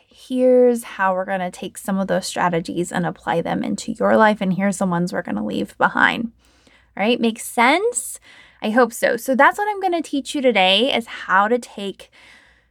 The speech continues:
these strategies that you're learning from me and from so many other people, if you have a lot of people you listen to,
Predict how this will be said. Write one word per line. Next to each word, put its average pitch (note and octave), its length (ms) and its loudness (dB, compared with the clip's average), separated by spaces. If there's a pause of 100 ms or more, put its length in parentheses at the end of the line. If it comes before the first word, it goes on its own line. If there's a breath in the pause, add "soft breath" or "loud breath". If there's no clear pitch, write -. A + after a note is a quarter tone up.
(180 soft breath)
these G#3 440 -4 (300)
strategies A#3+ 720 2
that G#3+ 160 0
you're G#3+ 220 -4
learning A3+ 480 0
from A3 320 -4
me D4 240 2
and C4 180 2
from G3+ 200 -4
so B3 360 2
many A#3+ 240 4
other G#3 200 -2
people, A3+ 600 2
if A#3+ 160 -4
you G3+ 60 -6
have F3+ 200 0
a F3 40 -8
lot E3+ 180 0
of F3+ 60 -10
people - 480 -8
you F#3+ 120 -8
listen F3 340 -6
to, A3 420 2